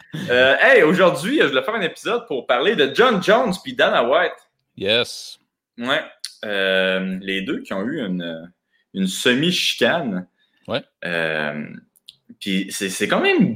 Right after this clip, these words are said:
Speaker 1: bizarre comment c'est parti, là, parce qu'il y a comme deux, trois semaines, Dana White, euh, vu que Conor McGregor avait fait son espèce de top cinq des goat, Dana White avait, avait fait son, son propre, euh, top,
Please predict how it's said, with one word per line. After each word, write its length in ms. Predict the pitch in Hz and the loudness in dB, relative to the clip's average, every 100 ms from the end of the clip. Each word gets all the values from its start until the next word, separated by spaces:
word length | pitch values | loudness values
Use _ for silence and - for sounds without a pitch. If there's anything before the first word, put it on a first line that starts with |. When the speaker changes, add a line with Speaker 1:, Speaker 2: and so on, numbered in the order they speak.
| 98 | -4
Speaker 1:
bizarre 460 | 113 110 120 214 | -2 2 4 4
comment 220 | 175 120 143 | 2 2 2
c'est 200 | 139 - | 2 0
parti, 440 | 98 - - 208 | -2 -4 -6 -2
là, 140 | 226 | 0
parce 220 | - 107 - | 2 2 2
qu'il 120 | 120 | 4
y 60 | |
a 60 | 120 | 4
comme 440 | 120 214 233 196 - _ | 4 4 4 0 -6 _
deux, 360 | 117 127 202 254 | -6 0 2 0
trois 340 | - 127 104 | -2 2 2
semaines, 560 | - 113 117 147 156 139 _ - - - | 2 0 0 0 -2 -10 _ -20 -8 0
Dana 340 | 147 208 127 | 2 4 4
White, 480 | 101 117 139 143 - - _ _ - | 6 6 4 0 -8 -20 _ _ -12
euh, 500 | 98 90 85 85 90 - 101 | -6 -4 -2 -4 -6 -10 -14
vu 180 | 104 - | -14 -4
que 100 | 123 | -2
Conor 300 | 123 120 147 | 2 2 0
McGregor 480 | 123 104 98 135 | 0 0 2 4
avait 160 | 101 87 | 4 4
fait 180 | 123 120 | 0 -2
son 220 | 104 92 | -2 -2
espèce 400 | 87 - 113 98 | -2 -2 -2 0
de 260 | 92 82 - | -2 -2 -2
top 280 | - 110 - | 0 0 -2
cinq 440 | - - 113 110 95 | -6 0 2 2 2
des 180 | 90 90 | 0 0
goat, 420 | 98 98 117 120 - _ - - - | 2 2 2 -4 -14 _ -20 -20 -2
Dana 160 | 110 123 | 2 6
White 200 | 127 156 | 6 4
avait, 260 | 113 117 98 - - | 2 -2 -10 -6 -2
avait 240 | 95 95 | 0 0
fait 140 | 131 | 0
son, 400 | 131 104 95 90 | -2 0 2 2
son 220 | 90 95 92 | 0 -2 -2
propre, 400 | - 131 - 98 | 2 0 2 2
euh, 280 | 92 87 85 - | 2 2 0 2
top, 240 | 131 - | 2 2